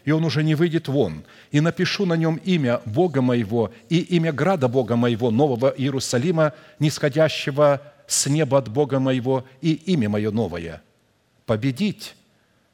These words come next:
означает выполнить определенные условия, необходимые для внедрения в свою сущность Царства Небесного.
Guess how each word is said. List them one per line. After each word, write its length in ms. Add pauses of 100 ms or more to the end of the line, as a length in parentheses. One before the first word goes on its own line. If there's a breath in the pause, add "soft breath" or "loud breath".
(520)
означает 640
выполнить 420
определенные 600
условия, 720 (120)
необходимые 720
для 320 (100)
внедрения 640
в 80
свою 300
сущность 600
Царства 380
Небесного. 640